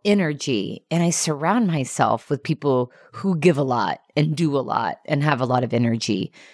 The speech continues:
We work hard and we keep working until we can't. My colleague Amanda is one of those with so much energy.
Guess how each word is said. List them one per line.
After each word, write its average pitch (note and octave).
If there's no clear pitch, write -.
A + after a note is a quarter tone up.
We G3
work A3
hard C3
and E3
we E3
keep -
working C#3+
until F#3
we D#3+
can't. -
My F3
colleague F#3
Amanda B2
is D3
one D#3
of C#3+
those B2
with C3+
so -
much E3
energy. A#2+